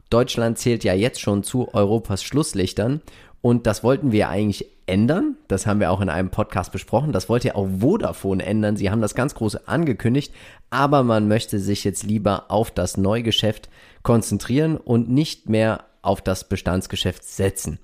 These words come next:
Die Entscheidung kommt zwar nicht nur aus Deutschland, sondern vermutlich aus der Zentrale in London und beruht auf Kostengründen. Man hat natürlich eine sehr hohe Dividende zu zahlen bei Vodafone. Das frisst natürlich auch viele Gewinne und Cashflows auf.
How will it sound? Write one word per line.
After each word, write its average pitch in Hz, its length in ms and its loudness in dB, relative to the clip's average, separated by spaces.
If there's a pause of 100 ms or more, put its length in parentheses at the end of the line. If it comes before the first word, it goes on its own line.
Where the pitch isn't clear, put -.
(420)
Die 113 80 4
Entscheidung 110 420 2
kommt 135 300 -2
zwar - 300 -2
nicht 117 280 -2
nur 123 240 4
aus 110 160 0
Deutschland, 113 420 0
sondern 101 280 0
vermutlich 113 520 0
aus - 140 -4
der 92 140 -2
Zentrale 101 520 0
in 98 160 0
London 127 460 2 (140)
und 120 260 0
beruht 107 340 -2
auf - 220 -2
Kostengründen. 120 640 0
Man 101 160 0
hat 127 160 -4
natürlich 120 420 -4
eine 120 180 0
sehr 110 440 2
hohe 123 160 4
Dividende 117 560 -2
zu - 160 -4
zahlen 143 480 -2
bei 123 160 4
Vodafone. 117 580 0
Das 92 220 -2
frisst - 320 -6
natürlich 104 380 -2
auch - 120 -4
viele 120 260 0
Gewinne 117 400 2
und 127 320 -2
Cashflows 113 560 -2
auf. - 380 -2